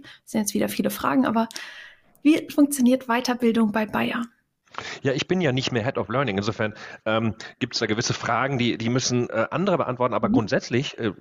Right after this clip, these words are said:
Speaker 2: kann ich relativ klar sagen, ja, wir haben eine Lernstrategie, die haben wir. Ähm, und die heißt, dass, äh, Menschen sich regelmäßig, ähm, fortbilden sollen und das auch vom Unternehmen unterstützt wird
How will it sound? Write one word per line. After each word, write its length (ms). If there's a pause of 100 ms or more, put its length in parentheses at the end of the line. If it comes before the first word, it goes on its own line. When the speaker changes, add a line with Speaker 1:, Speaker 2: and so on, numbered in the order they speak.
(120)
Speaker 2:
kann 160
ich 180
relativ 340
klar 220
sagen, 300
ja, 320
wir 100
haben 240
eine 160
Lernstrategie, 720 (220)
die 80
haben 240
wir. 160 (680)
Ähm, 260
und 180
die 120
heißt, 500
dass, 200
äh, 260
Menschen 400
sich 220
regelmäßig, 920 (640)
ähm, 280
fortbilden 680
sollen 440
und 140
das 160
auch 240
vom 180
Unternehmen 400
unterstützt 560
wird 240